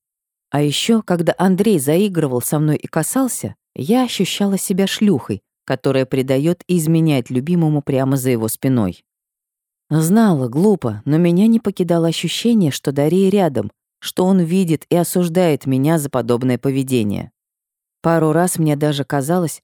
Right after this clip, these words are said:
что я чувствовала на себе чёрный выжигающий взгляд и с надеждой начинала оглядываться по сторонам, естественно, никого даже отдалённо похожего на моего волка не увидев. «Этот Толик такой прикольный, правда?»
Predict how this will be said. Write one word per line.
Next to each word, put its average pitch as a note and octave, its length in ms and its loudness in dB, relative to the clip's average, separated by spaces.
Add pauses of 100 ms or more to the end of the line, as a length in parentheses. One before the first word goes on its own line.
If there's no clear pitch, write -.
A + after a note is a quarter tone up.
(120)
что - 200 -4
я D#3 160 2
чувствовала F#3 540 -2
на D#3 120 2
себе F3+ 380 0
чёрный G3+ 420 2
выжигающий D#3+ 680 0
взгляд F3 500 -2 (260)
и - 80 -8
с - 80 -6
надеждой C3+ 540 0
начинала C3 540 0
оглядываться B2 580 -2
по - 100 -12
сторонам, C3 600 -2 (420)
естественно, F3 720 -2
никого E3 420 0
даже E3+ 260 0
отдалённо E3 680 -2
похожего A#2+ 580 -2
на A2+ 120 0
моего A2+ 320 0
волка B2+ 380 -2
не A#2+ 120 0
увидев. G2 560 -6 (800)
«Этот F3 300 0
Толик G3+ 300 2
такой F3 260 2
прикольный, E3+ 580 0
правда?» F3 440 0